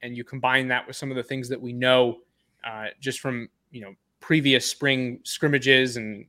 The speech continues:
practice sessions, and, and, you know, you combine all of that, uh, into your opinion, and I find myself feeling, uh, underwhelmed, I would say, by Florida's quarterback situation.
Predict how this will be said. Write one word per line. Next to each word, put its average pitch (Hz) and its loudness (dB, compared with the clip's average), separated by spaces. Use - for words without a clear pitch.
practice 139 6
sessions, 131 0
and, 117 -10
and, 120 -8
you 131 -6
know, 120 -2
you 117 -6
combine 135 6
all 123 4
of 117 -4
that, 123 10
uh, 120 -4
into 151 -4
your 139 2
opinion, 233 4
and 190 6
I 190 8
find 247 4
myself 202 4
feeling, 196 4
uh, 175 6
underwhelmed, 160 6
I 117 4
would 113 -6
say, 104 -4
by 131 4
Florida's 139 -2
quarterback 131 0
situation. 139 -2